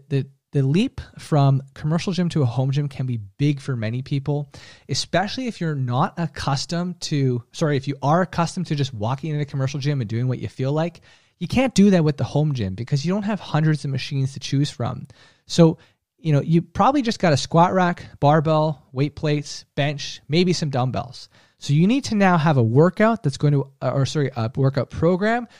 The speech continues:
that's going to allow you to get as effective of a workout as you would in a commercial gym, but with not nearly the amount of equipment. So in order to do this, I recommend getting a program.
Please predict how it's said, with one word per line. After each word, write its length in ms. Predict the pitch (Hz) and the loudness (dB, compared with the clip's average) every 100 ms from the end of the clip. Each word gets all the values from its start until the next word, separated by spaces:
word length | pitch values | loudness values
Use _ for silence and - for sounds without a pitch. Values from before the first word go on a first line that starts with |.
| _ | _
that's 140 | 143 | -8
going 140 | - 156 | -2 0
to 100 | 139 | 0
allow 360 | 117 123 165 | 0 0 -2
you 180 | 269 240 | -2 -4
to 60 | 175 | -2
get 240 | 160 - | -2 -2
as 300 | 131 170 233 | -4 -2 0
effective 420 | 233 - 190 190 175 | -2 0 0 0 0
of 80 | |
a 40 | 160 | 2
workout 640 | 143 285 - 131 127 - - _ _ - | 2 0 0 0 0 -6 -20 _ _ 0
as 200 | 143 143 | 0 2
you 80 | |
would 160 | 139 180 | 2 4
in 80 | 170 | 2
a 40 | |
commercial 420 | 147 170 208 - | 0 0 2 2
gym, 200 | 147 147 | 2 2
but 120 | 135 131 | 2 2
with 140 | 123 | 2
not 280 | 139 143 131 | 2 0 0
nearly 400 | 131 147 160 151 | 0 2 2 2
the 100 | 139 | 0
amount 260 | 123 117 | 0 -2
of 80 | 110 | -2
equipment. 640 | 117 - 165 - 98 - - _ _ _ _ _ _ _ - | -6 -4 -4 -2 -8 -10 -20 _ _ _ _ _ _ _ -4
So 180 | - 175 | 2 2
in 60 | |
order 240 | 170 208 214 | 2 2 2
to 60 | 147 | 4
do 180 | 175 | 4
this, 300 | 165 139 139 - - _ | 4 2 -4 -14 -20 _
I 80 | 147 | 0
recommend 440 | 156 160 147 139 | 2 2 0 0
getting 220 | 131 123 | 2 2
a 40 | 117 | 0
program. 640 | - 143 147 135 87 - | -2 -2 -2 -2 -8 -10